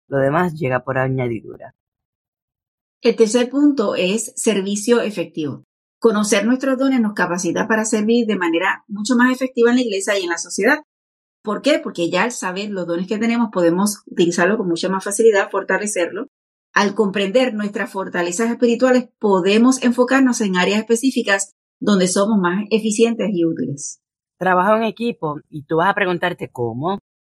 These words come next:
Speaker 1: Pues sí, porque cada creyente tiene dones únicos y cuando los conocemos y podemos trabajar en armonía con otros creyentes, logramos un ministerio más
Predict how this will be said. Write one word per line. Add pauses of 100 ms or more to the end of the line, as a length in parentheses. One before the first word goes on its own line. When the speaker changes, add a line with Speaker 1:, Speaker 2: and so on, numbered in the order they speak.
(280)
Speaker 1:
Pues
sí, (300)
porque
cada
creyente
tiene
dones
únicos
y
cuando
los
conocemos (380)
y
podemos
trabajar
en
armonía
con
otros
creyentes, (340)
logramos
un
ministerio
más